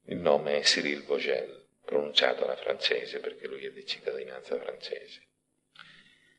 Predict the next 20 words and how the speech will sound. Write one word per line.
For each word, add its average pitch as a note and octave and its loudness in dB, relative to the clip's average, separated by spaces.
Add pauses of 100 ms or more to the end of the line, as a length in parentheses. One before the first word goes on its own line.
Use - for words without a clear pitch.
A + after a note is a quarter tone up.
(240)
E - -6
c'è - 8
questa - 4
raccolta G2 8
di E2+ -2
penitenziali C#3 -2
dove D2+ 2
la D#2 0
gran - 0
parte - -8 (880)
dei D#2+ 0
peccati - -2
di D2 -4
una G#2+ -2
volta - -2 (840)
era F2+ 0 (520)
orientato E2+ 0
su - -8
due D2 -4
fronti. - -6